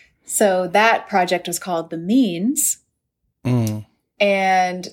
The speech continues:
Speaker 1: Ben moved away in, like, twenty eleven, and I was like, "Well, let's," we started playing my songs and, uh, started working on an E P of my songs. Uh, Corey's now husband, Graham,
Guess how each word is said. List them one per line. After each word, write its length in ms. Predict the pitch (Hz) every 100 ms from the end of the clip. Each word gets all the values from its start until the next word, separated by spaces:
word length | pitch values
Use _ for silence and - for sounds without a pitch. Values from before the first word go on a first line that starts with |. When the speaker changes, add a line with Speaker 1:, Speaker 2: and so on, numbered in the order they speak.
| -
Speaker 1:
Ben 280 | 180 175
moved 240 | 196 214 220
away 640 | 240 185 160 185 262 277 _ _ _ _ _ _ _ -
in, 380 | 180 175 170 170
like, 240 | 160 160
twenty 420 | - 180 185 180
eleven, 640 | 180 175 156 156 160 170 175
and 120 | 170
I 80 | 170
was 140 | 170
like, 160 | 175 175
"Well, 140 | 185
let's," 400 | 196 214 214 - - _ _ _ - -
we 140 | 196 196
started 300 | - 185 180
playing 280 | 196 175
my 160 | 180 208
songs 580 | 208 123 - - - -
and, 480 | 170 175 156 160 156 - _ _ _ -
uh, 440 | 170 165 160 -
started 520 | - - 175 165 165 _ _ _
working 300 | - 185 180
on 140 | 180 175
an 120 | 170
E 140 | 165
P 520 | 185 190 180 165 170 _ _ - - _ _ _ _ _ -
of 120 | 165
my 140 | 170 160
songs. 560 | 160 156 160 160 - -
Uh, 420 | - 165 160 151 151 185 _ _ _
Corey's 380 | - 202 185 180
now 200 | 180 175
husband, 560 | 175 196 190 170 165 170
Graham, 640 | 185 220 180 160 196 262